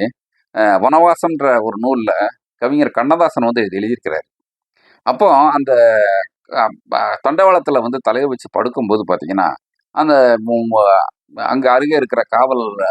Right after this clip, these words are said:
அதிக-, காவல்துறையில இருக்கிற அனைத்து, அஹ், காவலாளிகளும் வந்து என்ன பண்றாங்க, தடுக்கிறாங்க, போராடுறாங்க.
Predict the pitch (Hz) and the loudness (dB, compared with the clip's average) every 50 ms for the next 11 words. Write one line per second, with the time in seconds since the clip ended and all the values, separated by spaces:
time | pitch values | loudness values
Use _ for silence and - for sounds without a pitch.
0 | 87 - 107 120 123 117 113 107 104 101 _ - 113 123 123 123 - 117 107 110 | -4 -4 -2 0 2 4 4 4 2 2 _ -2 -2 -2 -2 -4 -4 -2 -2 0
1 | 107 101 95 98 98 92 90 90 _ _ - 107 101 95 92 98 110 120 - - | -2 -2 -2 -4 -4 -6 -6 -10 _ _ -2 0 2 2 2 2 0 -4 -4 -2
2 | - 123 117 107 98 92 - _ _ _ _ _ _ - - 107 104 101 101 98 | 0 0 0 0 -2 -4 -6 _ _ _ _ _ _ -8 -4 0 0 2 0 0
3 | - 113 120 131 135 127 120 117 113 117 113 98 95 101 104 110 104 104 101 - | 0 0 2 2 2 2 0 0 -2 -4 -4 -6 -8 -8 -6 -4 -4 -4 -4 -4
4 | - - 104 107 107 - - 98 98 - - 110 98 87 - - 95 107 107 - | -2 -2 -2 -2 -2 -2 -2 -4 -4 -4 -4 -2 -2 -2 -2 -2 -2 -2 -2 0
5 | - 101 104 107 104 98 98 87 85 87 90 90 | 0 0 2 2 2 2 0 0 -2 -2 -2 -2